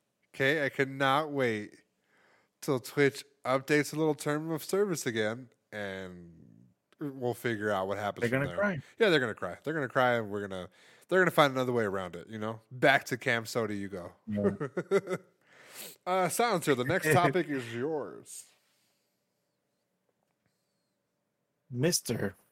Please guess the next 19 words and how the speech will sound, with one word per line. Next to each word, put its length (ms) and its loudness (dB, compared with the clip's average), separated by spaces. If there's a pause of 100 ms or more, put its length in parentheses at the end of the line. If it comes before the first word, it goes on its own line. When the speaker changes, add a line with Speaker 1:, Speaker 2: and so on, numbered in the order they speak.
(340)
Speaker 2:
So, 220 6
wait, 240 4
hold 160 2
on. 160 -4 (840)
We 100 2
had 140 2
this, 200 -4
uh, 100 4
little 180 4
conversation 500 0
a 60 2
while 120 4
back 360 0 (220)
of, 280 0
um, 480 -2 (260)
a 80 -4
young 220 -2
lady, 440 -2 (1400)
right? 360 2